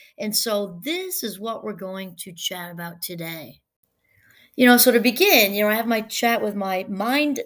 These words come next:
Crafters, the, the college course that I teach at Champlain College in, in Burlington, Vermont. We start out with this 'cause day one, you know, mindfulness and gratitude are, are definitely the foundational, two of the biggest foundational bricks for the course.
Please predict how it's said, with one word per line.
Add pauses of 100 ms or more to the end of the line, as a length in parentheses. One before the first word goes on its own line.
Crafters,
the,
the
college
course
that
I
teach
at
Champlain
College
in,
in
Burlington,
Vermont. (460)
We
start
out
with
this
'cause
day
one, (540)
you
know,
mindfulness
and
gratitude
are,
are
definitely
the
foundational,
two
of
the
biggest
foundational
bricks
for
the
course.